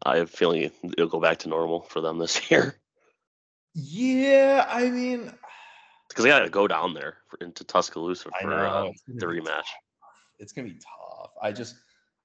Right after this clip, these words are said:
Speaker 2: I don't kn-, with, with Heupel's offense particularly, I just, I don't like how it's run. It's too, like, I, you know, it's just like, "Hey, we have, like, seven plays and we just run really fast."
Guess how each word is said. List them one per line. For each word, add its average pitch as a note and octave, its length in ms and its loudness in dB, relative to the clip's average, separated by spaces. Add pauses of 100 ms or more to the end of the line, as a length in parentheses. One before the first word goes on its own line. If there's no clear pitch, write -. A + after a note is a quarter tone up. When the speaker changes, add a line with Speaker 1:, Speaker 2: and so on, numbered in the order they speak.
Speaker 2:
I D#3+ 60 4
don't E3 180 2
kn-, D#3+ 220 -10
with, E3 220 -2
with D3 140 -2
Heupel's G#3 400 2
offense G#2+ 460 0
particularly, G2 720 -8
I G2 200 -4
just, B2 280 -8
I G#2 140 2
don't G2+ 180 2
like G2 200 -12
how F#2+ 160 -2
it's - 120 -16
run. F2+ 360 -10
It's G#2+ 220 -10
too, D#3+ 140 -2
like, G#2+ 300 0
I, G#2+ 140 -4 (220)
you G#2 120 -12
know, F#2 260 -12
it's A#2+ 160 -10
just - 180 -14
like, A2 220 0
"Hey, G#2+ 160 2
we G2+ 140 -2
have, A2 140 4
like, G2+ 120 0
seven F#2+ 320 -8
plays F#2 360 -12
and G2+ 100 -14
we G2 60 -10
just G#2+ 200 -10
run G2+ 240 0
really G2 200 -8
fast." - 440 -18